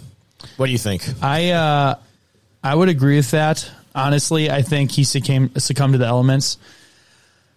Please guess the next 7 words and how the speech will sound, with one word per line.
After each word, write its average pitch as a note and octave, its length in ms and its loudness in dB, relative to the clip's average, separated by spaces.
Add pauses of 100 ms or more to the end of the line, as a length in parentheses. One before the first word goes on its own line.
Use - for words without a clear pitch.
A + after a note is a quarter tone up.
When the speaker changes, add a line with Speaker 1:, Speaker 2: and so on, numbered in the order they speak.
(540)
Speaker 2:
My, D#3 760 4 (220)
my D#3 220 4
theory, D#3+ 300 4
just C#3+ 260 -2
kinda E3+ 220 2
even, D3+ 360 4 (100)
I, D3 160 2